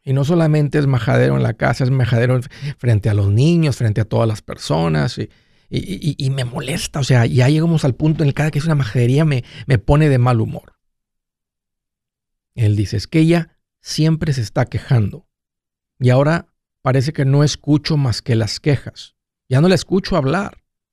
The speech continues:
Siento que cada que habla, el tono, las palabras, lo que salga de su boca, aunque diga, 'Tengo sed',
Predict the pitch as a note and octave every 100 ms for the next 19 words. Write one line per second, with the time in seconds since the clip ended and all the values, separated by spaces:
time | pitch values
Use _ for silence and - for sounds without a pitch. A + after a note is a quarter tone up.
0 | _ _ _ _ - D#3+ F3 E3+ F3+ -
1 | - - D#3 E3 D#3+ D3+ C#3 D3 D3 C3
2 | B2 B2 B2 B2 - D#3+ E3 C#3+ B2+ A#2
3 | A2 - B2 C#3 D3+ D3 C3 - - _
4 | _ _ D3 D3 D3 - F3 G3 F#3 D#3+
5 | - C#3+ E3 D3+ D#3 - C3+ C#3+ C#3+ B2
6 | B2+ C#3+ F3 D3+ - - _ _ _ _
7 | _ _ _ _ _ _ _ _ _ D#3
8 | E3+ D3 B2+ - - F3+ -